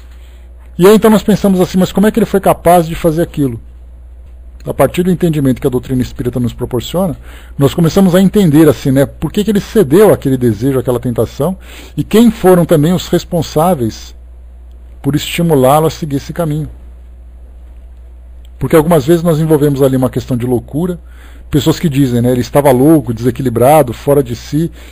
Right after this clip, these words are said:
e acabou cometendo aquela barbaridade. Quantos crimes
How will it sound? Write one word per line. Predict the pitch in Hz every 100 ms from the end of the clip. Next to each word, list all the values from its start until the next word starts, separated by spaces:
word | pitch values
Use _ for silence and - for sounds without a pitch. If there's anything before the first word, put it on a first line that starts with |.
| -
e | 156
acabou | 160 175 165
cometendo | 180 165 - 165
aquela | 165 165 156
barbaridade. | 151 147 147 123 127 127 - - - - - - - -
Quantos | 190 196 190
crimes | - 170 220 160 117 - -